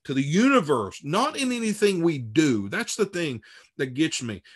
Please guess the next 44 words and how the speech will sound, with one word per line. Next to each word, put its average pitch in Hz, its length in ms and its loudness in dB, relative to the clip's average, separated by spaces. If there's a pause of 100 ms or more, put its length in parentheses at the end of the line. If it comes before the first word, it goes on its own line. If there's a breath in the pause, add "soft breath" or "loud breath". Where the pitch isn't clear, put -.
(120 loud breath)
When 147 300 -4
we 220 160 -4
talk 220 280 -2
about 170 260 -2
the 160 80 -4
church, 156 340 -4
we're 156 140 0
always 160 220 -2
talking 151 260 -6
about 135 300 -2
the 135 60 -6
church 151 340 -6
has 147 180 -2
to 127 100 -8
show 165 400 4
this 151 300 -2
off. 131 260 0
And 120 140 -4
we 135 80 -2
think 185 300 -2
that's 165 200 -2
what 156 200 -4
Paul 156 200 0
says 147 260 -4
in 135 120 0
Ephesians. 131 540 -4 (320 loud breath)
But 151 160 2
the 160 60 -2
fact 185 380 0
is, 170 200 4
the 156 80 -4
very 180 320 2
existence 170 920 -2
of 170 300 2
the 170 100 2
church 185 480 2
itself, 160 680 -2
in 185 220 2
that 180 160 4
it 147 180 -4
exists 151 760 0
as 151 240 0
his 139 200 -4
body, 104 400 -6